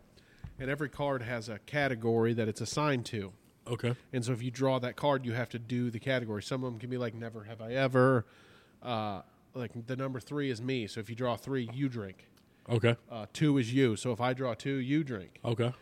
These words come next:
Speaker 1: And it's like the whole deck of cards goes like that. And then, like, you fucking whatever. And, like, the whole time you're just fucking drinking, drinking, drinking, drinking.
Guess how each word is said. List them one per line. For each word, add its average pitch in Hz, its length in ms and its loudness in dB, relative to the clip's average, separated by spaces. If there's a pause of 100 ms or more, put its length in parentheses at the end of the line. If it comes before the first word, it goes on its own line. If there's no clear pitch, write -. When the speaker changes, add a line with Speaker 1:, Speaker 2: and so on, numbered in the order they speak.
(240)
Speaker 1:
And 131 120 0
it's 123 120 -4
like 127 100 -2
the 123 80 -4
whole 156 240 6
deck 143 360 0
of - 60 -20
cards 143 260 4
goes 113 180 0
like 101 140 -6
that. - 260 -8
And 117 160 -4
then, 120 160 -2
like, 113 200 -2 (100)
you 131 140 -4
fucking 117 540 0 (240)
whatever. 123 420 0
And, 117 360 -6
like, 117 140 0
the 113 80 -6
whole 160 160 0
time 135 240 0
you're 104 100 -4
just 104 140 -8
fucking 110 200 -2
drinking, 104 300 -4
drinking, 104 300 -4
drinking, 107 240 -6
drinking. 110 220 -6